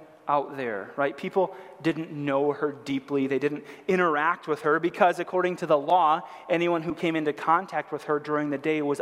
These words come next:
unclean until that evening. But in spite of who she was, when she touches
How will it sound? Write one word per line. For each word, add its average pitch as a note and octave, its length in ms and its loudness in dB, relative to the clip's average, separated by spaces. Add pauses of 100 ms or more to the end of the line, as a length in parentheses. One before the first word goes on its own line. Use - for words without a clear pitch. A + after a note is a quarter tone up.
unclean D#3+ 960 -2 (340)
until C3 640 -2
that B2 380 -6 (300)
evening. C3 560 -8 (400)
But F#3+ 360 2 (640)
in D#3 100 -6
spite F#3+ 260 2
of F#3+ 100 -2
who G#3 100 -8
she F#3 160 -6
was, E3+ 240 4
when D#3+ 80 -4
she G3+ 140 -8
touches F#3 540 -4